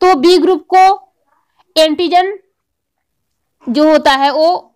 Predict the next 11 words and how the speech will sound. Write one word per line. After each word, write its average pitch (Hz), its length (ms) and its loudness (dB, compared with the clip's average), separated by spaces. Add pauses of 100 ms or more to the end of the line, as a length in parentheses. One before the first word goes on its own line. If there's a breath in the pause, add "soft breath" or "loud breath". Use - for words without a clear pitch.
गोले 294 260 0
पर 339 100 -2
दर्शाया 269 320 -2
जाता 214 300 -6
है, 214 100 -8
तो 233 120 -6
बी 330 180 -2
ग्रुप 359 240 -2
को 339 100 -2
गोले 277 300 0
पर 320 200 0